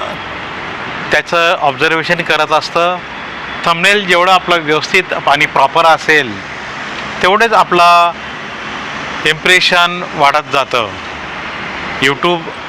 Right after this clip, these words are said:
हा काही एक कुठला व्यक्ती नाही आहे. YouTubeचं काम हे अल्गोरिथमवर, कॉम्प्युटरवर चालतं, त्यामुळे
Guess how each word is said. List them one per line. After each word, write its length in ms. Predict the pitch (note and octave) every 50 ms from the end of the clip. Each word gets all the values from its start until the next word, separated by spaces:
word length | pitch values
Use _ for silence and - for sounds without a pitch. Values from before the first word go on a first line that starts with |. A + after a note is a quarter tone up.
| - -
हा 260 | - - D3 D#3 D#3+
काही 360 | D#3 - D#3+ D#3+ D3+ D#3+ E3+ F3+
एक 300 | F3+ E3+ D#3+ - - -
कुठला 280 | E3+ D3+ D#3+ F3 F3+ F3+
व्यक्ती 380 | E3 E3 D#3+ - - F#3+ F#3
नाही 360 | F3+ F#3 F3 E3 D#3+ D#3 D3+
आहे. 100 | C#3 B2 A2 G2+ G2 - - - - - - - - - - - - - - - - - D#3
YouTubeचं 360 | F3 E3+ A#3+ A3+ G#3+ G#3+ A#3
काम 300 | G#3+ - G3+ F#3+ G3 G3
हे 260 | G3 F#3 F#3 F#3+ G3+ - D3 - - -
अल्गोरिथमवर, 1000 | D3 D3+ D#3 D#3+ F3 E3+ F3 E3 - E3+ F3+ F#3+ G3 F#3+ F#3 F#3+ G3 G3 G3+ G3 G3 - - - - - - - - - - - - - - -
कॉम्प्युटरवर 640 | C#3+ C#3+ C#3 - E3 D3+ D#3+ E3 E3+ E3+ E3+ E3+
चालतं, 560 | E3+ - F3 E3 D#3 C#3+ E3 E3+ F3+ F3+ F3+ F3 E3+ - - - - - - -
त्यामुळे 500 | - E3 E3 F3 F3 F3+ F#3 F#3+ F#3+ F#3+